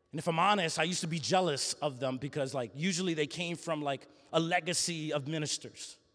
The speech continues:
You know, their, their dad was a pastor. Their dad's dad was a pastor.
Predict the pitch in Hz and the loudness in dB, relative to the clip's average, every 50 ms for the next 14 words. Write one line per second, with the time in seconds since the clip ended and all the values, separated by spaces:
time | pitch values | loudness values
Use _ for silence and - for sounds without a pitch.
0 | _ _ _ _ - 123 127 127 127 131 120 117 113 - - - - - 139 120 | _ _ _ _ -10 -8 -6 -6 -6 -6 -8 -10 -12 -14 -18 -12 -8 -8 -4 0
1 | - 165 160 170 160 151 147 131 139 - - 131 107 104 - - - - - - | 0 2 2 2 0 0 -2 -2 -4 -6 -6 -6 -6 -4 -6 -8 -10 -12 -16 -18
2 | - _ _ _ _ _ - 139 120 104 190 185 180 - 165 - - 165 156 147 | -20 _ _ _ _ _ -10 -8 -2 4 6 8 8 8 6 2 0 0 2 2
3 | 139 123 127 123 - 131 - - - 95 87 - - - - 110 127 | 2 0 -4 -8 -8 -8 -8 -8 -8 -8 -8 -8 -10 -10 -12 -16 -20